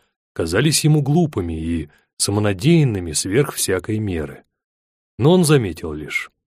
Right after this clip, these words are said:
«А, спасибо за внимание и заботу, сэр, но я всё равно не брошу футбол». «Но почему?» —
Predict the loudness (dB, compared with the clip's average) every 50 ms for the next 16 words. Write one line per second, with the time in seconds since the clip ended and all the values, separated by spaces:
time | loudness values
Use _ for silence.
0 | _ _ _ _ -20 -20 _ _ _ _ _ _ _ _ _ -8 -6 -4 -4 -4
1 | 0 0 0 2 2 2 2 2 4 4 2 2 2 2 0 0 0 0 0 0
2 | 0 -2 -2 -4 -4 -4 -2 -2 -2 0 0 0 0 0 -2 -4 -6 -6 -6 -6
3 | -8 -10 -14 -16 _ _ _ _ _ _ _ 0 2 2 4 4 2 2 0 0
4 | 0 0 2 2 2 2 2 2 2 2 0 0 0 0 -2 0 -2 -4 -6 -6
5 | -8 -8 -8 -8 -8 -10 -10 -12 -14 -18 _ _ _ _ _ _ _ _ _ _
6 | _ _ _ _ _ _ _ _ _ _ _ _ _ _ _ -8 -2 -2 0 0
7 | 0 0 2 4 4 6 6 6 4 2 -2 -8